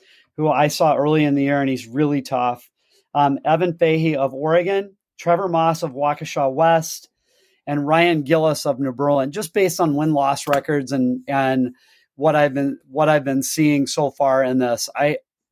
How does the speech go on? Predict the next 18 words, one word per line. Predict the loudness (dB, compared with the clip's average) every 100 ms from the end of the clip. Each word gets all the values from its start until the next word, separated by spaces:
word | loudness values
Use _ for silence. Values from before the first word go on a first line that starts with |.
| _ _ -10
like, | -4 -4 -4 _ -10
I, | -10 _ 0
I | 2
don't | 2 0
really, | 0 2 0 -4 _ _ _ _ -20 _ _
like, | -2 -2 _ _ _ _ _ _ _ _
the | -2 0
only | 2 2
one | 2 2
I've | 0 -2
seen | -6 -4 -2
this | -2 -2 0
year | 0 0
so | -2 -4 -2
far | 0 2 0 -2
is | -6 -4
James | -2 -2 -2
Racer. | -4 -4 -4 -10